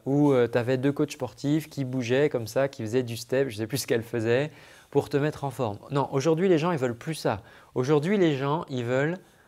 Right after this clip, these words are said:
un programme personnalisé. Ils veulent un coach sportif qui leur fasse un programme personnalisé. Et là où on est passé du prof de sport, prof d'activité physique, bah, qui aidait les gens qui voulaient, euh, à se remettre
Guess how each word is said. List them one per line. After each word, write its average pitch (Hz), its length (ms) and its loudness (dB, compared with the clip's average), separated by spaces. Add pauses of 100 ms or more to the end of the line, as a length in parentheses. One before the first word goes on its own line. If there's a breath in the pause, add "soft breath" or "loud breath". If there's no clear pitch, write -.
(300 soft breath)
un 123 100 -4
programme 147 560 2 (180)
personnalisé. 147 800 0
Ils 110 140 -2
veulent 131 160 2
un 117 80 -2
coach 170 500 2
sportif - 800 0
qui - 140 -2
leur 120 180 0
fasse 151 260 -4
un 117 80 -6
programme 123 520 -4
personnalisé. 139 880 -4 (720 loud breath)
Et 170 480 4
là 165 280 4
où 170 60 4
on 160 320 2
est 147 80 0
passé 151 480 0
du 143 320 -2 (380 loud breath)
prof 151 360 2
de 151 140 2
sport, 143 540 2
prof 151 420 2
d'activité 156 880 0
physique, 151 640 -2
bah, 95 140 -4
qui 120 180 -2
aidait 135 220 6
les 127 100 4
gens 147 220 0
qui 117 100 -12
voulaient, 110 400 -2
euh, 90 220 -6
à 92 80 -8
se - 100 -12
remettre 120 440 -6